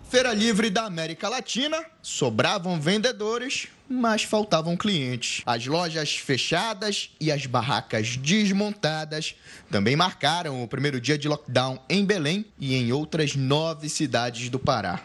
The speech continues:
As ruas do centro comercial ficaram vazias na capital dos paraenses. Nos três primeiros dias, o lockdown vai ter caráter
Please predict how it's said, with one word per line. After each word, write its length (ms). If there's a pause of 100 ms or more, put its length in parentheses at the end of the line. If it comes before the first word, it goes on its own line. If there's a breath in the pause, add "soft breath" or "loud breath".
(160)
As 180
ruas 340
do 140
centro 300
comercial 680 (160)
ficaram 720
vazias 1120 (280 loud breath)
na 140
capital 380
dos 160
paraenses. 680 (160)
Nos 200
três 240
primeiros 360
dias, 420
o 60
lockdown 440
vai 100
ter 160
caráter 480